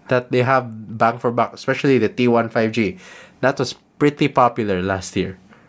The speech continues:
Like, I could tell, like, "Whew, people really like the T one five G, and they wanna try it." But for some reason, it, I don't know, they felt it was too good that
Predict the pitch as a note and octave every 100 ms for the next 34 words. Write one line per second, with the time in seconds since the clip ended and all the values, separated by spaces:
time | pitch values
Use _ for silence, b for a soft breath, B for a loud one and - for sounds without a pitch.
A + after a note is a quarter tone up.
0 | b - G#2+ G2+ C3+ B2+ B2 A2 F#2 -
1 | - F3+ - b b b - C3+ E3 D3
2 | D#3+ E3+ D#3+ F3 G3 B2 - A2+ G#2 F#2+
3 | F#2+ F#2+ F2+ - - G2 _ _ A2+ C3
4 | D3+ D#3+ D#3+ E3 F#2+ - _ _ b b
5 | b b b b b A#2+ C#3+ C#3 E3+ F3
6 | C#3 C3+ A#2 - _ - _ _ - A#2+
7 | B2 F#2 F2 A2+ - G2+ F#2 G#2+ G2 G#2+
8 | - - G2 F#2+ F2+ - _ - F2+